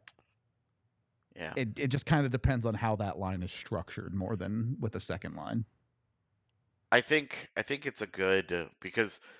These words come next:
Speaker 1: you know, in the same way that Moneyball made famous the idea of you're not trying to buy players, you're trying to buy runs.
Speaker 2: Yeah.
Speaker 1: Hockey teams are trying to buy goals. They're trying to buy production.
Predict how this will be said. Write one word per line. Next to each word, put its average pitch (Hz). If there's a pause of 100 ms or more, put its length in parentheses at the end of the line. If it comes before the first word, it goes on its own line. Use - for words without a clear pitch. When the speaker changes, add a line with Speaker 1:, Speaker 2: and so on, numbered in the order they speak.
(200)
Speaker 1:
you 107
know, 95
in 98
the 98
same 143
way 117
that 95
Moneyball 85
made 80
famous 82
the 82
idea 78
of 73
you're 82
not 87
trying 87
to 76
buy 73
players, 82
you're -
trying 80
to 76
buy 73 (120)
runs. 85 (400)
Speaker 2:
Yeah. 98
Speaker 1:
Hockey 110
teams 107
are 92
trying 90
to 82
buy 76
goals. 73
They're 80
trying 104
to 95
buy 82
production. -